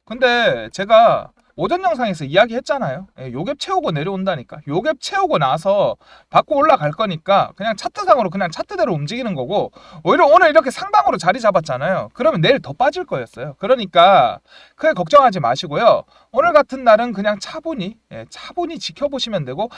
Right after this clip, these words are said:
아랫갭 채워준다라는 생각으로 그냥 천천히 보시면 돼요. 딱 아랫개까지만 채우고 위로 받고 올라갈 거니까 걱정하지 마세요. 제가 누구예요? 제가 여기에서부터 받고 올라간다라고 유일하게, 우리나라에서 유일하게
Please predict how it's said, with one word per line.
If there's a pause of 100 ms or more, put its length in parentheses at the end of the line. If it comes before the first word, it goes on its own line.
(160)
아랫갭
채워준다라는
생각으로
그냥
천천히
보시면
돼요. (320)
딱
아랫개까지만
채우고
위로
받고
올라갈
거니까
걱정하지
마세요. (440)
제가
누구예요?
제가
여기에서부터
받고
올라간다라고 (320)
유일하게,
우리나라에서
유일하게